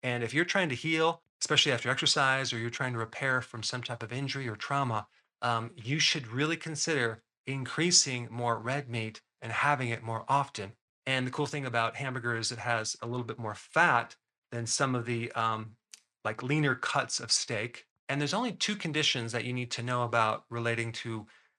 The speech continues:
the difficulty of digesting red meat. People that don't like red meat really have low stomach acids. And as someone ages, they get older, they will lose their stomach acids,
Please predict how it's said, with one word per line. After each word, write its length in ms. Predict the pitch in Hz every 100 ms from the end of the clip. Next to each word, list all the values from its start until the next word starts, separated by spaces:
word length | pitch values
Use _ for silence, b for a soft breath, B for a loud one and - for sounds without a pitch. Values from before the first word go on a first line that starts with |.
| _ _ _ _
the 100 | 120
difficulty 720 | 113 - 165 170 131 113 127
of 180 | 113 107 -
digesting 540 | - 110 120 113 - 120
red 140 | 117
meat. 220 | 120 107
People 260 | - 214 226
that 200 | 170 131
don't 280 | 120 131 107
like 220 | 120 127
red 200 | 127 123
meat 400 | 117 123 151 - - _ -
really 720 | 117 160 196 165 123 117 - _ -
have 440 | 139 127 123 -
low 220 | 120 127
stomach 460 | 127 - 123 117 117
acids. 580 | 107 107 - 104 101 101
And 220 | 113 110 B B -
as 160 | 123
someone 420 | - 180 175 143 - -
ages, 460 | 139 165 127 113
they 100 | 120
get 160 | 110 117
older, 600 | 131 170 208 117 110 143 b b _
they 140 | 127
will 200 | 123 123
lose 320 | 120 143 156 147
their 100 | 131
stomach 400 | - 131 127 -
acids, 800 | 135 151 - 113 107 123 -